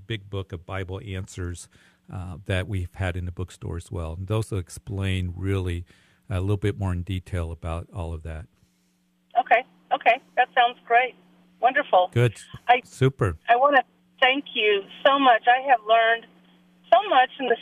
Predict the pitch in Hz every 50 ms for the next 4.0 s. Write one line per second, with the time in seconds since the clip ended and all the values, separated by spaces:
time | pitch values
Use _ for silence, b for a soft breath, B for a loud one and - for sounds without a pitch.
0 | - - 349 - - - 285 269 277 277 - - 233 220 208 214 - _ _ 226
1 | 233 214 202 202 226 226 220 - 220 - - 220 196 180 - _ _ _ _ _
2 | _ _ _ _ _ - _ _ - 240 240 226 208 196 208 - 254 240 - -
3 | 226 208 214 - - - 185 180 180 175 - - 196 196 185 180 180 175 175 190